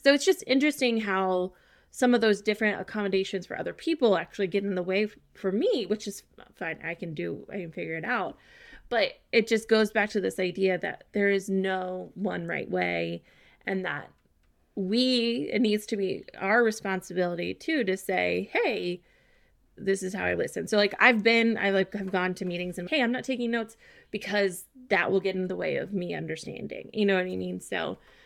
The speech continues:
I ch-, challenge you, beyond trying to explain listening to a four-year-old,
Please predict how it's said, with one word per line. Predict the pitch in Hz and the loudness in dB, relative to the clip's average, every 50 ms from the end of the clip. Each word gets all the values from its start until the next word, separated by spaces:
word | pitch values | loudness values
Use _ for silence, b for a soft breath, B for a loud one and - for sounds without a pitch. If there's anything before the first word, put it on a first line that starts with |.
| b b b | b b b
I | 208 208 | -2 -2
ch-, | 202 - - - - - | -2 -4 -16 -18 -12 -10
challenge | - - 247 233 233 233 233 233 226 202 | -4 0 2 2 4 4 4 4 4 4
you, | 208 208 190 180 175 180 196 208 - - _ - | 4 6 6 6 4 4 0 -2 -6 -10 _ -2
beyond | 202 196 185 180 180 185 185 180 - - | 0 2 4 4 4 4 2 0 -4 -6
trying | - 196 190 180 | -2 -2 0 0
to | 180 | 0
explain | 180 180 - 190 190 180 | -2 -4 -4 -6 -6 -4
listening | 180 180 - 196 185 180 175 | -4 -6 -4 -6 -6 -6 -4
to | - 180 | -4 -4
a | 180 175 | -4 -4
four-year-old, | - - 185 175 165 160 156 151 127 - - | -4 -4 -4 -4 -4 -6 -8 -10 -10 -12 -16